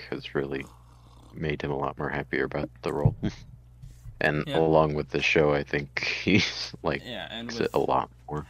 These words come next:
Speaker 2: how people have, um, like, how much people like the show.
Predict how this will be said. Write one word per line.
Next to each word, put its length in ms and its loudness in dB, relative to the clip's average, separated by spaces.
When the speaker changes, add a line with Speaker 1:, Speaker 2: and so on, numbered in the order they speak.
Speaker 2:
how 260 -8
people 560 -10
have, 340 -8
um, 380 -10
like, 280 -18
how 100 -6
much 400 -12
people 320 -10
like 240 -12
the 160 -12
show. 340 -12